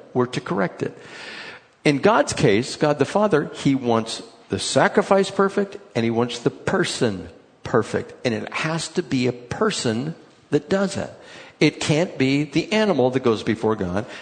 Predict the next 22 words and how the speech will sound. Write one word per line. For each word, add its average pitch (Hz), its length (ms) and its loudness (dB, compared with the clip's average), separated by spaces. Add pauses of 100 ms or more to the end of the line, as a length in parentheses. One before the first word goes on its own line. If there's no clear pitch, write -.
It 147 160 4
can't 147 220 0
be 127 180 2
any 185 240 2
other 180 160 2
creature. 123 400 0
It 123 80 -2
can't 104 240 -2
be 113 140 -2
an 120 160 -4 (180)
angel, 175 420 -2 (520)
because 135 420 4 (340)
they 143 140 6
do 151 160 0
not 135 300 2
meet 123 340 2
God's 113 340 4
standard 101 400 0
for - 220 0 (100)
offering 113 520 0
the 156 80 -4
sacrifice. - 720 0